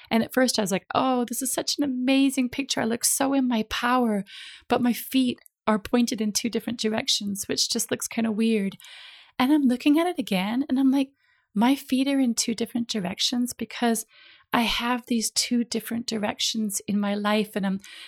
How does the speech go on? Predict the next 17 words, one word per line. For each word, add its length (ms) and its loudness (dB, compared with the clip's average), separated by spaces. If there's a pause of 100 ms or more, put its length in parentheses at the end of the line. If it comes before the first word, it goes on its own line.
kind 180 2
of 120 -2
merging 720 2
them 160 -2
together." 540 0
It 140 -4
was, 320 -6
uh, 280 -6 (520)
really 280 2
amazing. 540 0 (200)
<laughs> 540 0 (1080)
Okay, 500 -2
and 100 2
I 40 4
had 280 0
one 240 4
more, 400 4